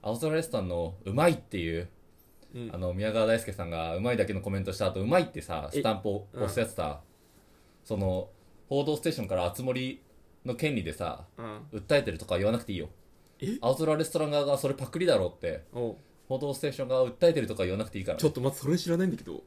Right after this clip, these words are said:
Speaker 1: え？
Speaker 2: めちゃくちゃ面白いじゃん、それ。
Speaker 1: 知らない？
Speaker 2: え、熱盛が訴えられてんの？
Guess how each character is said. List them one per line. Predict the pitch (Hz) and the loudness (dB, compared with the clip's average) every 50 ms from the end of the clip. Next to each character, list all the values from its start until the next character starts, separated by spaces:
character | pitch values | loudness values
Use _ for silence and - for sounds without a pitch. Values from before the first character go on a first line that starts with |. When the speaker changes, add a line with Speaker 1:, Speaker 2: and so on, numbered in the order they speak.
| - - - - _ - - - | -18 -20 -20 -20 _ -20 -14 -8
Speaker 1:
え？ | - 90 113 - - - - | -6 -6 -6 -8 -10 -16 -14
Speaker 2:
め | 120 113 | -10 -8
ち | - | -8
ゃ | 143 | -4
く | - | 0
ち | - | 2
ゃ | 185 | 2
面 | 190 190 | 2 4
白 | 190 214 214 | 2 2 0
い | |
じ | 180 247 | 0 0
ゃ | |
ん、 | 208 | -2
そ | - 117 | -4 -6
れ。 | 76 - - - - - - - - - - - - - - _ - | -8 -8 -10 -12 -16 -18 -20 -20 -20 -20 -20 -20 -20 -20 -20 _ -14
Speaker 1:
知 | 107 - - | -10 -4 -2
ら | 123 | -2
な | 131 139 156 | 0 0 -2
い？ | 208 - - - - | -4 -6 -10 -6 -2
Speaker 2:
え、 | 143 139 | 0 0
熱 | - 147 147 - 285 | 2 0 2 4 6
盛 | 294 311 302 294 277 233 | 6 8 8 6 6 6
が | 220 262 | 6 6
訴 | 233 - 170 160 - 311 | 6 6 4 2 4 4
え | 311 | 6
ら | 320 | 6
れ | 392 | 6
て | - - | 4 2
ん | - - | -2 -6
の？ | - 76 190 | -8 -12 -12